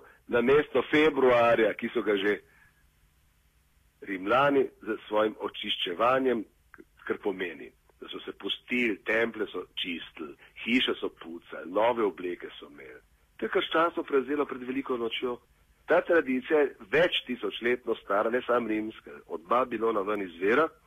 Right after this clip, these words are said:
In zdaj, poglejte, jasno pa, da če Kristus ostane, in to največji krščanski praznik, ne morejo biti pustne maske en dan prej.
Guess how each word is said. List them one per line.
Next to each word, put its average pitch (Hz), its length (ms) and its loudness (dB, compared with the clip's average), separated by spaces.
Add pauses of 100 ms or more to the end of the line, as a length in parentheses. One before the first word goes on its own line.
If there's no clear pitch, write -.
(880)
In 139 280 4
zdaj, 196 220 6 (320)
poglejte, 139 420 4 (1300)
jasno 151 560 2
pa, 165 160 4 (120)
da 131 240 2 (600)
če 123 140 0
Kristus 175 500 2
ostane, 117 600 2
in 101 160 -2
to 139 100 2
največji 170 540 4
krščanski 117 720 0
praznik, 107 540 0
ne 233 160 4
morejo 143 420 4
biti - 300 -2
pustne 104 420 -2
maske 104 640 0
en 92 260 -8
dan 92 320 -2
prej. 82 380 -10